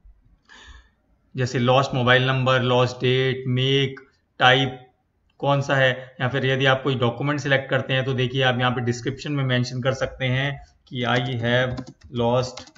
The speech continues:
my, अ, documents", Description जो भी है mention कर सकते हैं। और आपकी जितनी भी items miss हुई हैं उसको आप एक एक करके यहाँ पर ऐड कर,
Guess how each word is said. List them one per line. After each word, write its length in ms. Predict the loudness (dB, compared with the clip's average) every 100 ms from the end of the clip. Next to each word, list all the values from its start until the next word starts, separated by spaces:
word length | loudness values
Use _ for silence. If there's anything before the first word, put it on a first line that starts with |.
| -10
my, 160 | -4 -2 -2 -6 -14 -20 _ _ _ -12
अ, 160 | -8 -4
documents", 760 | -4 -4 -4 -2 -2 -4 -8 -16 -20 -16 -16 -16 _ _
Description 720 | -10 -6 -4 -6 -4 -6 -4 -2
जो 160 | -2
भी 140 | 0 0
है 420 | 0 0 -4 -8
mention 340 | -2 -2 -2 -4
कर 140 | -4
सकते 300 | -4 -6 -4
हैं। 220 | -4 -4 -10 -20 -10 0
और 120 | 2
आपकी 240 | 2 0
जितनी 320 | -4 -4 0 2
भी 100 | 4
items 480 | 4 4 -2 -4 -4
miss 240 | -2 -2 -2
हुई 220 | 0 2
हैं 100 | 0
उसको 260 | -2 0 2
आप 180 | 2 2
एक 140 | -2
एक 120 | -2
करके 220 | -2 -2 0
यहाँ 180 | 0
पर 160 | 0 0
ऐड 240 | 2 0
कर, 100 | 0